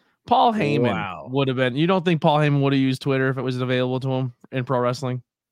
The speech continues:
Speaker 2: Oh, absolutely. He was, he
Speaker 1: Exactly. That's why I think
Speaker 2: tried
Speaker 1: they're all
Speaker 2: to,
Speaker 1: hypocrites.
Speaker 2: he tried to really get a YouTube thing going.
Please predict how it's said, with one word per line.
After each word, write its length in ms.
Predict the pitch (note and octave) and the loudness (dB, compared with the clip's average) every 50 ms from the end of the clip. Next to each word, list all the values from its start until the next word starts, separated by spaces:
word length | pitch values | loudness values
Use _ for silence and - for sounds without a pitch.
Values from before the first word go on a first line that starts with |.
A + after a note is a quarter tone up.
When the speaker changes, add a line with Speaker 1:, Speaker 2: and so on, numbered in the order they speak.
| _ _ _ - - | _ _ _ -4 0
Speaker 2:
Oh, 100 | F3+ A2+ | 0 0
absolutely. 480 | A2+ A#2+ - - A#2+ B2+ D#3 D3+ G#2 | 0 0 -4 -4 -4 -4 -4 -4 -4
He 180 | - - E3+ A3+ | -6 -6 -6 -6
was, 220 | A3+ C4 D4 B3 | -4 -6 -6 -6
he 60 | C3+ B2+ | -6 -8
Speaker 1:
Exactly. 420 | G2 - - A2 B3 - - F#2+ | -6 -4 -4 -4 -4 -6 -8 -4
That's 200 | G2 F#2 - - | -2 0 0 2
why 80 | - B2 | 2 0
I 40 | |
think 140 | B2 A#2+ G#2+ | 0 -2 -4
Speaker 2:
tried 0 | |
Speaker 1:
they're 100 | G#2+ G#2 | -4 -4
all 60 | G2+ | -2
Speaker 2:
to, 60 | G#2+ G#2 F#2+ | -2 -4 -4
Speaker 1:
hypocrites. 440 | F#2+ F2+ D#2+ G#2 G2+ G#2 _ _ _ _ _ _ _ _ _ _ _ _ _ | -4 -4 -4 -6 -6 -8 _ _ _ _ _ _ _ _ _ _ _ _ _
Speaker 2:
he 220 | - - B3+ D4 | -10 -8 -8 -8
tried 360 | C#4+ - - D4 C#4+ C#4+ A#3 A3+ | -8 -4 -2 0 0 0 0 0
to 80 | A3 | -2
really 520 | G3+ F3+ D#3+ E3+ F#3+ G#3 G#3 G#3 G#3+ G#3 F#3+ | -2 -2 -2 0 2 2 2 0 0 -4 -6
get 240 | D#3 C#3+ F#3+ F3 | -2 -2 -2 -2
a 20 | F#3 | -2
YouTube 640 | D#3+ C3 C3 D3 F#3 G3 E3+ - - D#3 C3 A#2+ - | -4 -6 -6 -6 -6 -6 -6 -6 -6 -6 -6 -6 -6
thing 280 | - B2+ A2+ A2 G#2 | -6 -4 -4 -4 -4
going. 520 | A2 G#2+ G#2 G2+ G2+ G2+ F#2+ F#2 F#2 F#2 | -2 -2 -2 -2 -4 -4 -6 -6 -8 -10